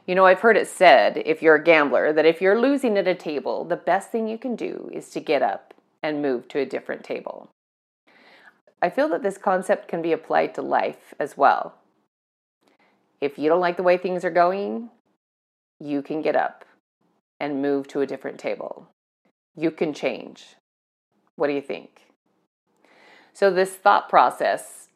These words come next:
perpetuated a question, a question that I feel needs asking before you can really get to that change and get back to happy.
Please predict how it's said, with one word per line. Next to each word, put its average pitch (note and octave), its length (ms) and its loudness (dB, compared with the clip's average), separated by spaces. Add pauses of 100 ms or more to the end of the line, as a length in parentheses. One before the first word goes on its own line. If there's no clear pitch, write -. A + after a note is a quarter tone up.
(160)
perpetuated D#3+ 680 -2
a C#3+ 40 -8
question, - 720 -2 (580)
a - 80 -8
question A#3 340 4
that G3 100 2
I F3+ 120 4
feel F3+ 200 0
needs E3 300 -4
asking E3+ 480 2
before E3+ 320 -4
you G3+ 80 -4
can D3+ 240 -8
really F3+ 260 -2
get G3+ 240 -2
to G3 100 -8
that D#3 420 -2
change F3+ 520 -6
and D#3 140 -6
get C#3 200 -4
back D3+ 300 2
to C#3+ 300 -8
happy. - 540 -8